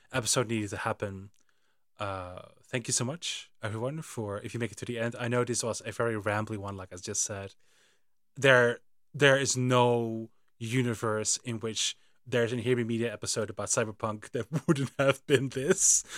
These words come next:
So, you know, there's only, yeah, shrug.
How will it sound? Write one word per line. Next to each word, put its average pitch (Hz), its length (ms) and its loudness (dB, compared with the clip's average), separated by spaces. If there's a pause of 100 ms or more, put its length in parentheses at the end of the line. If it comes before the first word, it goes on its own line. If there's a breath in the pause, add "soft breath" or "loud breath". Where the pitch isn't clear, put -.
(100)
So, 139 420 8
you 170 140 0
know, 135 200 8
there's 135 160 2
only, 131 360 2
yeah, 135 640 2 (360)
shrug. 113 600 2